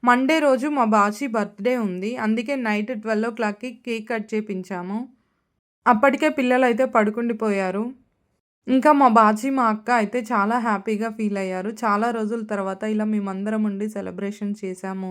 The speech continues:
అని. వీడు నాకు తమ్ముళ్ళ లాంటి వాడు.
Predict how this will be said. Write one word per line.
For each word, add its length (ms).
అని. 220
వీడు 260
నాకు 320
తమ్ముళ్ళ 480
లాంటి 340
వాడు. 320